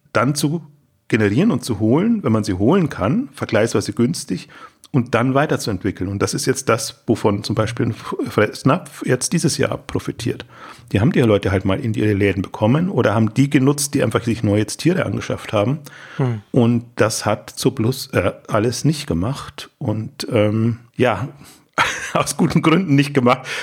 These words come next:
Speaker 1: aber das ist halt so absurd dann auch. Und das Problem bei Zooplus ist, ähm,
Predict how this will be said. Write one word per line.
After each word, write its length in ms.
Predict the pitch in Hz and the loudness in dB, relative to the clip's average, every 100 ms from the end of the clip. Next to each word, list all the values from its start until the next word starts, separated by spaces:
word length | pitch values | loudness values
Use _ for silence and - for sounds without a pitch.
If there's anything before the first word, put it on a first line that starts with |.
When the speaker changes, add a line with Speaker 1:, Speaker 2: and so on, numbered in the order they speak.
| - | -6
Speaker 1:
aber 320 | - 123 117 117 - - _ _ | -2 0 0 -2 -20 -20 _ _
das 260 | 110 113 - | -2 -2 -4
ist 280 | 135 117 | -4 -2
halt 200 | 117 117 | -2 -2
so 120 | 123 117 | 0 -2
absurd 580 | - - 185 214 - | -2 0 0 0 -4
dann 120 | 98 92 | -4 0
auch. 320 | 95 95 - | -2 -2 -4
Und 380 | 165 104 - 107 | -4 -4 -2 -4
das 80 | |
Problem 720 | - 110 110 123 160 160 208 - | -2 -2 2 2 2 0 -6 -2
bei 140 | 117 | -2
Zooplus 480 | 117 117 120 143 143 | 0 -2 0 0 0
ist, 420 | 135 - - - - | -2 -2 -8 -12 -8
ähm, 420 | 123 120 120 139 | -4 -2 -2 -6